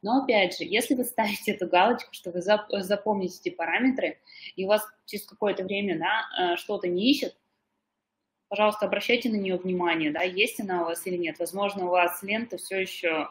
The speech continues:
э, сортирует вам туры согласно вашим параметрам, ранее за-, э, которые вы запомнили.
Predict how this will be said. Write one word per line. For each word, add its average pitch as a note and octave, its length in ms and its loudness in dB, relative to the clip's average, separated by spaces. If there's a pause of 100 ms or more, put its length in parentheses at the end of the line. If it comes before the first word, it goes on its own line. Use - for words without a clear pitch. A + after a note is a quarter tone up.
(120)
э, E3+ 320 0 (320)
сортирует F#3+ 580 -2
вам E3+ 160 -4
туры G#3+ 260 -6 (100)
согласно E3 520 -4
вашим D3+ 300 -6
параметрам, D3 520 -4
ранее D3+ 280 -2
за-, C#3 200 -10
э, D#3+ 200 -8
которые D#3+ 400 -14
вы D3+ 80 -10
запомнили. C#3+ 640 -2